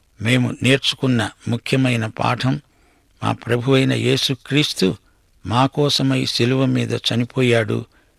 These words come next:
తిరిగి లేచాడు. ఈ సత్యం సువార్తకు ఆధారం.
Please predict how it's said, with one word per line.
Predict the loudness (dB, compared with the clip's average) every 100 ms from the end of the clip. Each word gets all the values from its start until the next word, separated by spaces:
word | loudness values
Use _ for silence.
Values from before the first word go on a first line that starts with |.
| _ _
తిరిగి | 0 2 2 0
లేచాడు. | 0 0 0 -2 -4 -8 _ _ _ _ _ _ _ _ -2
ఈ | -2
సత్యం | 0 -2 -2 0 0 -2 _ _ _
సువార్తకు | -8 0 2 2 0 -6 -6 -4
ఆధారం. | -2 -2 -2 -4 -4